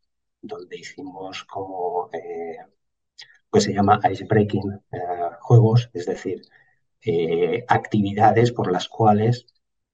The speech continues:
eh, todo el mundo te-, tenía que interactuar, tenía que darse a conocer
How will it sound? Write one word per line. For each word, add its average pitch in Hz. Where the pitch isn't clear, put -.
eh, 87
todo 101
el 95
mundo 95
te-, -
tenía 92
que 101
interactuar, 98
tenía 92
que 90
darse 92
a 92
conocer 113